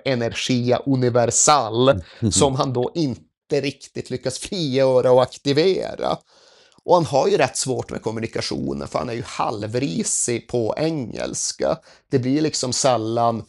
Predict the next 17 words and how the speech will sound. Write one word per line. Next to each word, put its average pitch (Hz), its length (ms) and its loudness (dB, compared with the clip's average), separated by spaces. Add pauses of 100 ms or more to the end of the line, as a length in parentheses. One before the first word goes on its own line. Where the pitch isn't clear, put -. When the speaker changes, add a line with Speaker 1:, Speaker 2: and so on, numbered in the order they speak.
(480)
Speaker 1:
någon, 120 640 4 (220)
något 139 160 0
riktigt 131 280 -4
eftertryck - 800 -2 (480)
eller 120 160 0
särskilt 131 320 0
engagerande 120 960 0
när 110 80 -2
han 113 140 -4
pratar. 110 1000 2 (720)
Men 151 100 2
samtidigt 131 440 2
finns 147 420 2
det - 80 6
ju 151 100 8
också - 380 0
sekvenser 110 1000 2